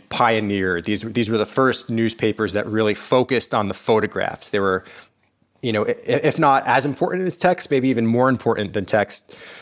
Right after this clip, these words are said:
to the tabloids. You know, these big photos of characters in the, on the front of the newspaper and, and all inside. That was, that was a new, a new innovation. Um, and Phil Payne, he also,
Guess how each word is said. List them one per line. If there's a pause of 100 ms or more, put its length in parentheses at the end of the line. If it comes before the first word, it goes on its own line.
to
the
tabloids.
You
know,
these
big
photos
of
characters
in
the,
on
the
front
of
the
newspaper
and,
and
all
inside.
That
was,
that
was
a
new, (360)
a
new
innovation. (520)
Um,
and
Phil
Payne,
he
also,